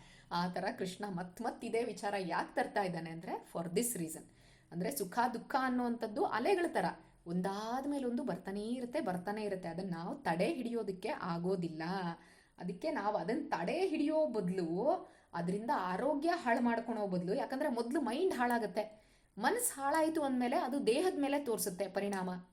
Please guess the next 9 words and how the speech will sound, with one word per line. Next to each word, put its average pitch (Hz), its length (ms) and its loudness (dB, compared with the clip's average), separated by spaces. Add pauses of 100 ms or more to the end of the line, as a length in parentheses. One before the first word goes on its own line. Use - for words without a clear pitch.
ನಮ್ದು 190 220 -2
ಯಾವುದೇ 208 500 4
ಡಿಸೀಸ್ 240 460 -2
ಬರ್ಬೇಕಾಗಿದ್ರೂ 202 720 2
ಕೂಡ 180 200 0 (240)
ವೀಕ್ 220 520 -4
ಮೈಂಡ್ 226 360 2
ಇರುತ್ತೆ 196 240 0
ನಮ್ದು. 170 420 -4